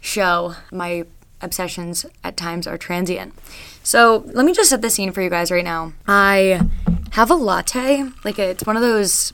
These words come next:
pop-in bottle lattes, I think, and I wanted to try it on, on air. On air, that's the phrase. So you guys can hear it. It's like a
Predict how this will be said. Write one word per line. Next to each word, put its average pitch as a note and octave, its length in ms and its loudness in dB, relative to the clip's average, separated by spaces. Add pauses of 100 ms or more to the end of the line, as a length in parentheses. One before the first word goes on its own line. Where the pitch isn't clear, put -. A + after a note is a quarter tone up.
pop-in G3+ 420 4
bottle A#3 480 6
lattes, C4 380 2
I C4 60 0
think, C4+ 340 -4 (500)
and A3 60 0
I A3 60 4
wanted B3 240 4
to C4 80 0
try G3+ 300 2
it F#3+ 260 2
on, F3+ 680 -2 (120)
on G#3+ 120 2
air. F#3+ 360 2 (200)
On A#3 200 8
air, G3 260 6
that's F3+ 220 0
the G3 80 -6
phrase. - 340 -8 (320)
So G#3 520 6 (400)
you - 40 -12
guys A3+ 140 -2
can G#3 140 0
hear F#3 180 4
it. F3+ 240 2 (520)
It's - 120 -10
like G#3+ 100 -4
a F#3+ 260 2